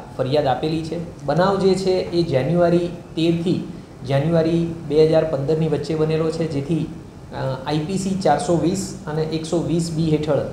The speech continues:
આ ગુનો દાખલ કરવામાં આવેલો છે. અ, બનાવ એ રીતનો છે કે જે ફરિયાદી છે એમને આ આરોપી ઉપેન્દ્ર, અ, પ્રધાનમંત્રી આવાસ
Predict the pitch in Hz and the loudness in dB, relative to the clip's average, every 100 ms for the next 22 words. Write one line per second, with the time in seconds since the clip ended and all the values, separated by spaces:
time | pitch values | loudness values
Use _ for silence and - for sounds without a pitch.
0 | - 143 139 - 135 147 135 117 - 156 | -2 -2 -2 -4 -6 -4 0 0 2 0
1 | 151 151 156 151 151 156 156 160 160 - | 0 0 0 0 0 2 0 -2 -6 -10
2 | - - - - - 143 139 143 156 208 | -18 -20 -20 -16 -10 -6 -4 0 4 4
3 | 202 190 202 196 202 196 196 190 190 175 | 4 4 4 2 -2 -2 0 0 0 2
4 | 175 180 - 160 160 190 190 190 190 180 | 2 0 -2 -2 0 2 0 0 0 0
5 | 156 165 180 175 170 165 156 160 170 175 | 0 0 0 0 -2 -4 0 0 0 -2
6 | 170 165 185 185 165 131 - - - - | -4 -2 0 4 4 2 -2 -12 -18 -18
7 | - - - - - - - 151 147 143 | -18 -18 -20 -20 -20 -18 -14 -12 -10 -10
8 | 143 131 - 143 175 196 196 196 180 151 | -10 -8 0 4 4 4 2 2 4 4
9 | 160 175 - | 6 4 0